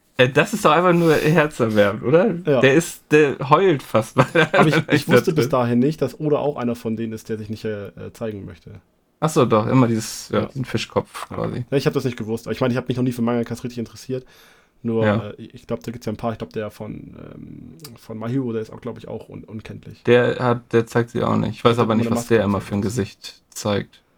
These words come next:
Speaker 2: Ich glaub, der hat
Speaker 1: Die
Speaker 2: irgendwie
Speaker 1: malen
Speaker 2: eine
Speaker 1: ja
Speaker 2: Maske
Speaker 1: immer
Speaker 2: oder
Speaker 1: dieses
Speaker 2: sowas auf. Irgendwie sowas.
Speaker 1: Ja.
Speaker 2: Ist auch egal. Auf jeden Fall,
Speaker 1: Ist
Speaker 2: äh,
Speaker 1: auch
Speaker 2: ja.
Speaker 1: egal.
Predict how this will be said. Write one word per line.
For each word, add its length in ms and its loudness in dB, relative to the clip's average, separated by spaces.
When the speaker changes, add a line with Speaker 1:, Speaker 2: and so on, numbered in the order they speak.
Speaker 2:
Ich 60 -20
glaub, 100 -6
der 80 -2
hat 60 0
Speaker 1:
Die 40 -4
Speaker 2:
irgendwie 60 4
Speaker 1:
malen 240 8
Speaker 2:
eine 40 4
Speaker 1:
ja 60 2
Speaker 2:
Maske 140 0
Speaker 1:
immer 100 2
Speaker 2:
oder 120 -2
Speaker 1:
dieses 200 -6
Speaker 2:
sowas 100 -14
auf. 220 -16
Irgendwie 280 -8
sowas. 400 -16
Speaker 1:
Ja. 320 -4
Speaker 2:
Ist 140 2
auch 100 2
egal. 320 -6
Auf 140 -4
jeden 180 2
Fall, 300 0
Speaker 1:
Ist 80 -2
Speaker 2:
äh, 20 4
Speaker 1:
auch 100 6
Speaker 2:
ja. 40 2
Speaker 1:
egal. 180 -4